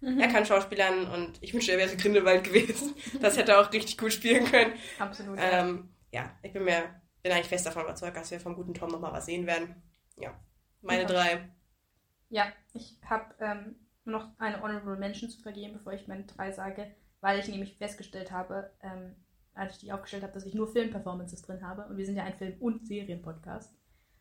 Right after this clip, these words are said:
Speaker 1: Und, ähm, deswegen dachte ich, wenn ich einen vierten Platz vergeben hätte, würde ich ihn an Michael Sheen und David Tennant geben,
Speaker 2: Hm.
Speaker 1: äh, in Good Omens, weil ich finde, diese Performance, die die beiden geben, ist super underrated.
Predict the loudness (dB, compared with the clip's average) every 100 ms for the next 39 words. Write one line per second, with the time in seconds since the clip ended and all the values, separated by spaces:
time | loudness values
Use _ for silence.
0 | _ _ -6 -4 -4 -6 -6 -4 -4 -6
1 | -6 -8 -6 -10 -10 -10 -10 -14 -14 _
2 | -6 -6 -8 -8 -10 -10 -12 -12 -14 -12
3 | -12 -12 -12 -14 -10 -10 -10 -8 -6 -4
4 | -4 -6 -6 -8 -8 -10 -12 -12 -12 -10
5 | -8 -8 -10 -14 _ -8 -6 -8 -4 -4
6 | -4 -6 -6 -4 -4 -6 -12 -18 -6 -4
7 | -4 -6 -8 -6 -8 -10 -12 -10 -6 -6
8 | -8 -10 -8 -8 -8 -10 -12 -14 -12 -10
9 | -8 -8 -8 -6 -6 -6 -8